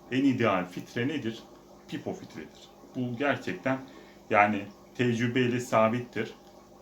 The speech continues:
İç filtre olsun, dış filtre olsun, bunlar yavru balıkları yorar. Yani bir su akımı var onlarda. Suyu böyle vuruyor duvara. Suyu çekiyor,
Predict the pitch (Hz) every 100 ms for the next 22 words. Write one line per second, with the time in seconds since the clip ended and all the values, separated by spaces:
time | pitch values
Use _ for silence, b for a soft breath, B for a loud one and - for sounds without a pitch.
0 | - 139 - 135 127 135 131 131 143 139
1 | 135 - 131 - 123 113 - 127 131 143
2 | 139 131 127 135 127 110 - 131 131 117
3 | 113 107 92 101 113 113 110 135 - 156
4 | 143 - B B - 117 - 143 135 127
5 | 98 92 87 82 90 - - 120 127 123
6 | 127 120 127 127 113 95 90 87 - -
7 | 131 135 - 147 - 156 160 165